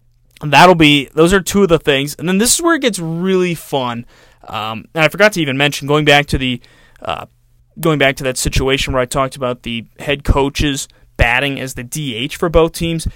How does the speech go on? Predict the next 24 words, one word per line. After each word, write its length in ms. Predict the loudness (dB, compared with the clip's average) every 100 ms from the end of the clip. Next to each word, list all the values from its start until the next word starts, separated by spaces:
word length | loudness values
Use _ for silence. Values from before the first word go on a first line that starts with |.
| -12 _
and 520 | -4 -2 -2 -6 -8
head 160 | -2 -2
coach 240 | 0 -2
Mitch 200 | -2 0
Darlington 440 | 4 4 4 2 2
also 280 | 2 0 -4
tossed 420 | -4 -4 -4 -4
the 140 | -4
idea 360 | -4 -4 -4 -4
out 120 | -2
there 160 | -2 -4
that 100 | -2
maybe 320 | -4 -4 -4
Aaron 340 | -2 0 -2
Vaughn, 380 | -2 -2 -2 -4
his 300 | -6 -8 -8
associate 520 | -4 2 2 2 -2
head 200 | 0 -4
coach 260 | -2 -4 -4
and 140 | -4
Apple 180 | 0 0
Sox 300 | 0 -6 -8
pitching 300 | -6 -4 -2
coach, 260 | -2 -2